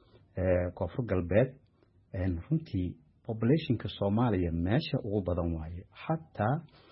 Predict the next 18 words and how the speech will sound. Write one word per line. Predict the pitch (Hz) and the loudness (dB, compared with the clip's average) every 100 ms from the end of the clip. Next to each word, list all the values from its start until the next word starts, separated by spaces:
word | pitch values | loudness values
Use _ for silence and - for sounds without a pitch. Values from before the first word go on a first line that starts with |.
| - - - _ - | -20 -20 -20 _ 2
ciidamada | 117 120 123 160 151 117 113 110 | 6 8 8 8 8 4 4 4
lagu | 107 135 | 4 2
xoreynayo | 165 117 117 127 101 92 90 90 - _ _ _ - | 0 4 6 6 4 2 0 -2 -8 _ _ _ -6
laga | 101 120 | 0 2
bilaabo | 143 120 104 101 95 | 4 4 4 4 2
Beledweyne | 92 101 98 135 151 120 98 98 | 0 0 2 4 6 6 4 0
ilaa | 110 120 143 160 165 160 | -2 0 2 2 2 0
dhulkaas, | 160 143 139 131 135 139 - | 0 0 0 0 2 2 -2
ee, | 110 104 | -4 0
maaragtay, | 120 113 95 107 95 | 0 0 -4 -4 -2
een, | 95 90 92 - - _ _ | -2 -6 -8 -12 -20 _ _
een, | - 98 | -2 -2
gobolada | 90 104 135 120 | 0 2 4 4
dhexe, | 92 - - - - _ - | 2 -6 -12 -14 -18 _ 0
ciidamada | 139 143 165 135 | 4 6 4 6
intaa | 143 113 | 4 4
laga | 95 95 | 2 2
qaadaa, | 90 85 87 120 | -2 -4 0 0